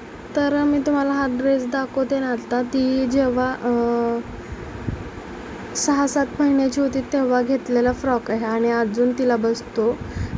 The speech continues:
आणि एकदम सॉफ्ट आहे कापड. तुम्ही याच्यावरचे देखील फोटो पाहिले असतील माझ्या ब्लॉगमध्ये, अ, किंवा शॉर्ट व्हिडिओमध्ये.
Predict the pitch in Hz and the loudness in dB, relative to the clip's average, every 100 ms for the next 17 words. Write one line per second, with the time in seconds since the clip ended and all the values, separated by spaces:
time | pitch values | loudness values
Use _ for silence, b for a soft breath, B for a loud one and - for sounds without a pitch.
0 | - 254 240 247 220 226 254 247 - 247 | -4 2 4 4 2 0 0 -2 -2 -2
1 | - - 247 226 - 226 220 233 226 - | -2 -4 -2 -2 -2 -2 0 0 0 -2
2 | - 240 240 240 233 247 240 254 240 240 | 0 4 6 4 2 2 2 2 2 2
3 | 247 262 247 247 226 233 220 220 233 233 | -2 -2 -2 -2 -4 -2 0 0 -2 -4
4 | - 220 220 214 214 208 208 214 202 202 | -2 2 2 2 0 -2 0 0 0 -2
5 | 208 202 220 - 226 208 208 202 233 220 | -2 -2 -4 -6 -6 -4 -6 0 0 0
6 | 220 B B B - 269 226 202 208 214 | -2 B B B -2 2 2 2 0 0
7 | 214 208 214 214 | 0 0 0 0